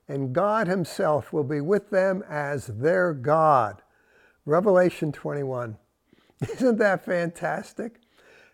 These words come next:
Genesis begins with God's presence with man,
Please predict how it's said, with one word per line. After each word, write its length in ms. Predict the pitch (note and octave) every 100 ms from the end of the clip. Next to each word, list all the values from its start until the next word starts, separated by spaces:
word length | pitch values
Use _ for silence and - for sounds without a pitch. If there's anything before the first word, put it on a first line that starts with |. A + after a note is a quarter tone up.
| -
Genesis 720 | G#2+ F3+ A#3 G#3 - D3+ C3+
begins 560 | - D3 C3 G3 G#3 E3
with 260 | D#3 C3+ -
God's 380 | E3 F3+ D#3 -
presence 500 | - F3 D#3+ F#3+ -
with 180 | F3+ E3
man, 460 | F3 G3 G#3 G#3